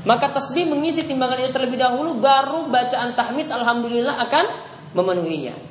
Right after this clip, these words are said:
Berarti bacaan alhamdulillah cuma memenuhi timbangan saja. Dia bukan memenuhi secara utuh. Namun apa? Ada amalan terlebih dahulu, kemudian bacaan alhamdulillah yang nanti memenuhinya. Atau situ ada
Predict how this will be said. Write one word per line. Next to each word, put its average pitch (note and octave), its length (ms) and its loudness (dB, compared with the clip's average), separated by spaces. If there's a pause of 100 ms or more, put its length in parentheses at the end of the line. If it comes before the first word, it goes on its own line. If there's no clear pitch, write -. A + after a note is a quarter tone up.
(340)
Berarti F#3+ 480 0
bacaan F#3+ 320 0
alhamdulillah F#3 560 0
cuma B3+ 400 -2
memenuhi A3 480 -2
timbangan G#3+ 480 -2
saja. F#3 320 -2 (480)
Dia B3+ 160 2
bukan A3+ 320 -2
memenuhi A3 320 -2
secara B3+ 720 -2
utuh. C#4 560 0 (160)
Namun A#3+ 320 2
apa? G3 400 0
Ada F3+ 240 0
amalan F#3+ 320 -2
terlebih E3+ 240 -4
dahulu, F#3 480 -2
kemudian E3 480 -2
bacaan E3 320 -2
alhamdulillah E3 440 0
yang F3 120 -2
nanti E3+ 160 -6
memenuhinya. E3 640 -2 (400)
Atau A3 320 2
situ - 160 -6
ada G#3 160 2